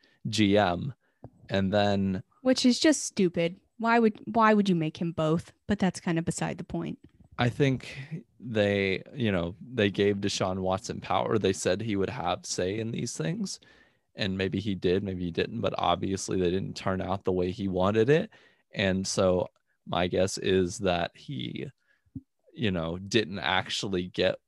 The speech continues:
Speaker 1: what was told he would get. And now the team's terrible and he doesn't want to be there. And I don't blame him, because it just feels like, you know, we, we can often say, "Why are you quitting? Why are you quitting?"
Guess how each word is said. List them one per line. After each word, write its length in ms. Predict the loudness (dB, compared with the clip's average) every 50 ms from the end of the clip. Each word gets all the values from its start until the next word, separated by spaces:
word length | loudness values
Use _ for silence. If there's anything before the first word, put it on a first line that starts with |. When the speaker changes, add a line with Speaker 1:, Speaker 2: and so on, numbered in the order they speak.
| _
Speaker 1:
what 240 | -6 -4 -2 -2 -2
was 200 | -4 -8 -8 -6
told 280 | -4 0 0 2 2 2
he 100 | 2 2
would 200 | 2 0 0 2
get. 320 | 4 4 6 4 4 0 _ _ _ _ _ _ _ _ _ _ _ _ _ -4
And 420 | 0 0 2 2 0 0 -2 0
now 220 | 2 2 4 4 2
the 100 | 2 -2
team's 380 | -4 -4 -2 -2 -2 -4 -4
terrible 640 | -2 0 2 2 4 2 2 0 0 0 0 -2 -6 _ _ _ _ _ _
and 280 | -6 -4 -2 -2 -2 -2
he 140 | 0 2
doesn't 260 | 2 2 2 2 0 -2
want 140 | 0 0
to 60 | 0 0
be 180 | 0 0 0
there. 380 | 0 2 2 0 0 -2 -6 -12 _ _ _ -6
And 300 | -4 -2 -2 -2 -4 -6 -8
I 160 | -4 -2 0 2
don't 220 | 0 0 -2 -2
blame 280 | -2 -2 0 0 -2 -2
him, 340 | -2 -2 -2 -4 -4 -6 -8 -6 -2
because 560 | -2 -2 0 0 0 0 0 0 -2 -6 -14 -16 -20 _ _ -12
it 120 | -10 -8 -4
just 240 | -4 -4 -4 -4
feels 240 | -4 -2 -2 -2 0
like, 260 | 0 -2 -2 -2 -8 _ _ _ _ _ _
you 80 | 0 2
know, 100 | 2 2
we, 300 | 2 0 -2 -4 -4 -6 _ _ _ _ _ _ -4
we 220 | 0 4 4 4 4
can 180 | 4 4 4
often 400 | 4 4 2 2 0 0 -4 -2
say, 180 | 0 0 2 2
"Why 240 | 4 6 6 6 4
are 20 |
you 160 | 4 2 -2 -4
quitting? 420 | -2 2 4 4 4 2 0 0
Why 160 | 0 0 2
are 60 | 2
you 180 | 0 0 -4 -6
quitting?" 540 | -6 -2 -2 -2 0 -2 -4 -6 -8 -14